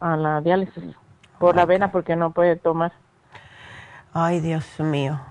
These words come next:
Speaker 2: Entonces, él, le dicen a él que no puede tomar agua.
Speaker 1: Ah, sí toman, todavía no lo han res-, restringido y, y yo le,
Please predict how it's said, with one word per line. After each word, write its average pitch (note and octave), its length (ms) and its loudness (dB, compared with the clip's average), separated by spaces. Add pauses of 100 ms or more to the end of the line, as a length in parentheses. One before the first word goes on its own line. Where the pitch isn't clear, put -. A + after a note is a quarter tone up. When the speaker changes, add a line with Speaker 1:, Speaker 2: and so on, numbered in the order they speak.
(220)
Speaker 2:
Entonces, G#3 880 0
él, G3 240 0
le F#3+ 220 2
dicen A3+ 420 -2
a G#3 100 4
él G#3+ 120 -2
que A3 100 -2
no G3+ 180 -2
puede G3+ 300 0
tomar F#3+ 460 0 (340)
agua. F3+ 400 2 (1800)
Speaker 1:
Ah, B3+ 140 8 (180)
sí E4+ 120 8
toman, F#4+ 520 6
todavía D4 220 4
no C#4 160 4
lo C#4 240 8
han B3+ 140 4
res-, B3+ 280 4 (180)
restringido G3+ 840 2
y, G#3+ 60 4
y E3+ 640 2
yo F3+ 160 6
le, F3+ 360 4